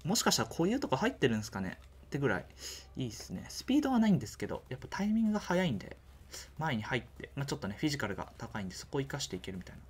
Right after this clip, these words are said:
いいっすね。特にこの、丸パスでこうやってね、当てるっていうのが最近結構トレンドなので、これができるのはかなり高評価かもしれないっすね。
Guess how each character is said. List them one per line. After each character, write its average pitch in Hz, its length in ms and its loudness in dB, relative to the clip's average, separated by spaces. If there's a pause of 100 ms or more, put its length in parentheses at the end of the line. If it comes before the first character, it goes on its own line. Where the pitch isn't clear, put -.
い 107 40 -8
い 104 40 -10
っ - 20 -12
す - 160 -14
ね。 - 60 -20 (300)
特 - 160 -6
に 101 60 -2
こ - 120 -8
の、 95 120 -8 (800)
丸 156 200 0
パ 226 120 0
ス 214 120 -2
で 208 100 4
こ 208 80 -6
う 202 60 4
や - 0 -
っ 196 40 -8
て 185 120 0
ね、 185 100 6
当 156 80 4
て 180 140 0
る 190 60 8
っ 190 40 4
て 185 160 2
い - 20 4
う 110 40 4
の 107 60 0
が 101 60 -8
最 135 180 -2
近 139 140 -2
結 143 120 -4
構 101 100 -4
ト - 140 -6
レ 151 100 -2
ン 160 80 0
ド 160 80 2
な 151 100 2
の 101 120 0
で、 92 280 -4 (680)
こ - 60 -8
れ 170 80 -2
が 165 100 -2
で 170 100 0
き 185 120 4
る 160 80 6
の 151 80 0
は 139 100 4
か 143 140 0
な 123 80 4
り 98 140 -2 (140)
高 117 140 -6
評 107 160 -6
価 - 140 -14
か - 160 -6
も 95 100 -4
し - 180 -8
れ - 120 -10
な - 160 -12
い - 20 -16
っ - 40 -14
す - 180 -16
ね。 - 100 -18